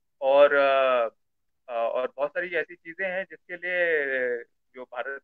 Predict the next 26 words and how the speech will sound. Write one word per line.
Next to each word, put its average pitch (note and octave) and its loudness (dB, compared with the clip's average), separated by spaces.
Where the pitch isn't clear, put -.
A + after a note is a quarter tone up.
के C#3+ -20
जो, B2+ -18
अ, A#2+ -10
वामपंथी D3 -6
दल B2+ -10
हैं, B2+ -6
वो F3 -18
उसके - -20
लिए F3+ -14
आवाज D#3 -4
उठा F3 -4
रहे F#3 0
हैं, C#3+ -2
लेकिन F#3 -16
क्योंकि G#3 -16
अभी G3 -12
पूरा F3+ -14
country, G3 -14
अ, C3+ -2
lockdown D3+ -2
में D#3 -6
है, C#3 -4
तो G3 -16
ये A#3 -2
भी A3 -6
एक, G#3+ 0